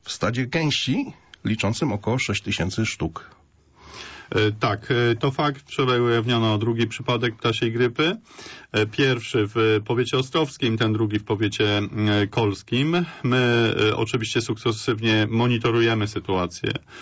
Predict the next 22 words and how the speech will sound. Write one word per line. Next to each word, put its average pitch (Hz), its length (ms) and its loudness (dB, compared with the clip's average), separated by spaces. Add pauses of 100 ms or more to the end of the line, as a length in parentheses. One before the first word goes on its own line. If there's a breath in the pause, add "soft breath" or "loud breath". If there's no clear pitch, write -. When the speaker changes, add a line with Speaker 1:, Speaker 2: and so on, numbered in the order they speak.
(320 loud breath)
Speaker 2:
E, 101 200 2
tutaj, 110 580 2
mm, 104 440 2
ogromna 117 360 0
prośba 107 380 0
do, 104 320 0
mm, 104 220 0 (220)
rolników, 110 720 0
aby 101 220 0
przestrzegali, 104 960 0 (180)
e, 92 40 -2
wszelkich 110 560 -2
zasad, 101 640 -2
e, 107 40 4 (460)
mm, 95 720 0
lekarza 107 340 0
weterynarii. 110 760 2
E, 220 100 -6 (520)
prosimy 104 360 0
o 101 80 2
zachowanie 104 400 0
ostrożności. 113 840 0